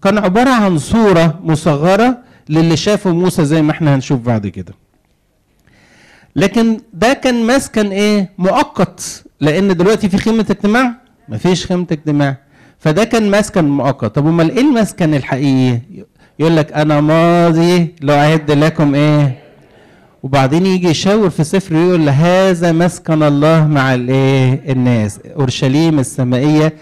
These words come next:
المزينة مثل، مثل عروس مزينة لإيه؟ لرجلها". ده هيبقى مسكن الله مع الناس. وأصبح المسكن الحقيقي لروح ربنا القدوس هو إيه بقى؟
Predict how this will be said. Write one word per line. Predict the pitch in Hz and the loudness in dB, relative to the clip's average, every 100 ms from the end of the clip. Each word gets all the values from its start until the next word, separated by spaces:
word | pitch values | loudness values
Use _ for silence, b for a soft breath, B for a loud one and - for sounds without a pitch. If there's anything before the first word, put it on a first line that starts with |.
| B - | B -4
المزينة | 139 131 127 127 131 139 147 135 | 0 2 2 2 2 2 2 2
مثل، | 135 131 143 127 | 0 -2 -2 -2
مثل | 139 135 139 139 | -2 -2 -2 -2
عروس | 123 120 143 147 135 | 0 2 2 0 -2
مزينة | 123 127 135 143 | 0 2 2 0
لإيه؟ | 120 117 127 131 123 B _ | 0 -2 0 0 -2 B _
لرجلها". | 131 127 120 110 101 95 b b - | 0 2 0 0 -4 -6 b b -4
ده | 175 233 | 0 2
هيبقى | 214 196 | 2 0
مسكن | 202 220 - 180 | 0 0 -2 0
الله | 156 170 | 2 2
مع | 170 135 | 2 0
الناس. | 123 113 101 - B B B B B - | -2 -4 -8 -12 B B B B B -2
وأصبح | 170 214 302 349 320 262 226 | 0 2 0 0 -4 -4 0
المسكن | 208 208 285 - - 190 | 0 0 -2 -2 -2 0
الحقيقي | 165 160 170 202 233 214 160 160 | -2 -2 -4 -2 -2 0 0 2
لروح | 165 190 247 - | 2 2 0 0
ربنا | 175 160 160 226 | -2 0 0 0
القدوس | 190 - 170 151 190 247 - | 0 0 -2 -2 0 0 0
هو | 185 180 | 2 2
إيه | 160 175 175 | 2 4 4
بقى؟ | 160 160 156 147 | 4 4 4 2